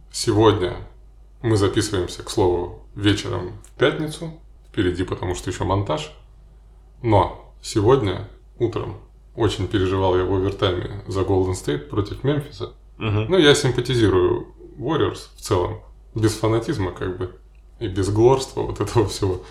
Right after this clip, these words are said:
Speaker 1: Но мне нравится.
Speaker 2: Мгм.
Speaker 1: Очень люблю Клея Томпсона и надеюсь, всё будет в порядке. Но обидно, сегодня проиграли в овертайме. И эт-, это первое поражение.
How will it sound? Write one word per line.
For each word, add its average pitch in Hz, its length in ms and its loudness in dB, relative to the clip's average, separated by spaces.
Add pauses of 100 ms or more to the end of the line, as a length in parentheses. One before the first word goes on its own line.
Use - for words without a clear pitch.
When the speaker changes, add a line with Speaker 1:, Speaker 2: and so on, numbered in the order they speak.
(220)
Speaker 1:
Но - 80 0
мне 123 180 4
нравится. 95 500 0 (200)
Speaker 2:
Мгм. 101 120 0
Speaker 1:
Очень 123 220 2
люблю 95 240 2
Клея 98 240 0
Томпсона 107 540 -2
и 107 120 -8
надеюсь, 95 380 2
всё - 200 -4
будет 92 200 -2
в - 80 -16
порядке. - 400 -4 (300)
Но 98 280 2 (420)
обидно, 101 380 2
сегодня 95 300 -4
проиграли 98 420 -2 (140)
в 101 80 -4
овертайме. 92 500 -4 (1120)
И 95 540 -4 (460)
эт-, - 340 -10
это - 180 -4
первое 98 380 2
поражение. 92 640 -2